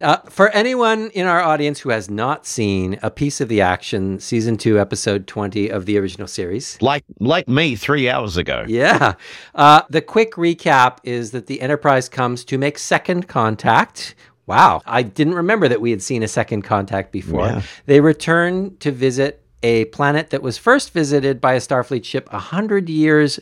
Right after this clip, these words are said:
Speaker 1: before. That ship wa-, met an ill-fated end shortly after that mission, and so the radio transmissions of their visit did not make it to Starfleet until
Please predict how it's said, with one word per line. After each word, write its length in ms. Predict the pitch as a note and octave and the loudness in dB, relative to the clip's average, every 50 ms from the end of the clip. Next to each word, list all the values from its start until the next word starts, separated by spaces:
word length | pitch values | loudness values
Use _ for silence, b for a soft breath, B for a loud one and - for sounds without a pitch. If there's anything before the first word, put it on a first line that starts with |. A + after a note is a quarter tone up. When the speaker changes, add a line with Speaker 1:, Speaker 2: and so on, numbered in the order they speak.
| - _ | -8 _
Speaker 1:
before. 640 | C#3 A#2 - - - A2+ F2+ F2 D#2+ D#2 G#2+ C3+ B B B B B B B B B B B B B | -4 -4 -4 -4 -4 -2 0 0 -2 -2 -4 -8 B B B B B B B B B B B B B
That 180 | - F3 F#3+ F#3+ | 4 4 4 4
ship 360 | - - F#3 F#3 G3 G3 - _ _ _ - | 2 0 0 0 0 0 -4 _ _ _ -2
wa-, 260 | D3 C#3+ C#3+ D3 D3 D3 | 2 4 4 4 4 2
met 200 | D3 D3+ D3+ D3 | 0 0 2 2
an 160 | D3 C3+ C3+ - - | 0 -2 -4 -4 -2
ill-fated 800 | F3+ F#3 F#3 E3+ - - E3+ D#3+ D3+ C#3+ D3 C#3+ C3+ B2 - - | -2 -2 -2 -2 -4 -4 -2 -2 0 0 0 0 -2 -2 -4 -4
end 320 | - C3+ C3+ C#3+ D3+ E3 C#3+ | -2 -2 0 0 -2 -4 -6
shortly 600 | - - - - C#3 C#3+ C#3+ - C#3 C#3+ C#3+ D3 | -8 -8 -2 2 2 2 2 0 -2 -4 -4 -2
after 320 | C3 B2+ C3 B2+ - D3 | 0 0 0 0 -2 -2
that 240 | B2 B2 B2 C#3 C#3+ | -2 -2 -2 -2 -4
mission, 340 | F3+ G#3 - - F3 D3 C3+ | -6 -6 -4 -2 -2 -2 -2
and 160 | C3 B2+ A#2+ | -2 -4 -4
so 160 | - D3+ C3 | -2 -2 -2
the 180 | A#2+ B2+ A#2+ A#2+ | -2 -2 -2 -2
radio 520 | A2+ A#2 B2+ C#3+ D#3 C#3+ D3 D3 C#3+ C#3 | -2 -2 0 0 0 2 2 2 2 0
transmissions 720 | - - C3+ C3 B2 A#2 - C3+ A#2+ - - B2+ G#2+ - A2+ | 0 -2 -2 -2 -4 -4 -6 -8 -8 -8 -8 -8 -8 -6 -6
of 100 | F#2+ G2 | -4 -2
their 140 | A2+ A2+ | -2 -2
visit 400 | A2 - F#3 F3+ E3 F3 D#3+ - | 0 0 -2 0 0 -2 -2 -2
did 100 | - A#2+ | -2 -2
not 180 | G2+ A#2 A#2 - | -2 -2 -2 -2
make 160 | A#2 G#2+ - A2 | -4 -6 -8 -8
it 60 | - | -10
to 60 | - | -10
Starfleet 540 | - - - G2 G2 G2 - C3 C3 - - | -8 -2 0 0 0 2 0 -2 -2 -2 -2
until 640 | A2 G#2 G2+ - - C#3 E3 A3 A#3+ B3 B3+ - | -6 -6 -4 0 2 4 4 6 4 2 0 -4